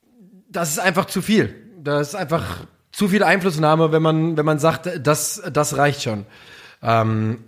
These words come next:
es ist wirklich, ich, ich, ich habe auch keinen Bock drauf. Weißt du, wir haben ja, wir haben dieses Thema tausendmal besprochen. Und es ist trotzdem, sitzen wir jetzt wieder hier. Und das, das,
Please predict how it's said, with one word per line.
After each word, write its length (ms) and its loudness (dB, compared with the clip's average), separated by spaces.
es 160 -4
ist 360 -6
wirklich, 320 2
ich, 200 -10
ich, 180 -12
ich 120 -4
habe 120 2
auch 60 -2
keinen 220 -2
Bock 160 0
drauf. 160 -2
Weißt 140 -2
du, 40 -4
wir 100 0
haben 100 0
ja, 220 2
wir 120 2
haben 80 4
dieses 200 -2
Thema 260 4
tausendmal 540 -2
besprochen. 480 -4
Und 360 2
es 160 -4
ist 160 -6
trotzdem, 320 0
sitzen 240 -6
wir 80 6
jetzt 240 0
wieder 180 -4
hier. 220 0
Und 120 -12
das, 260 -10
das, 260 -14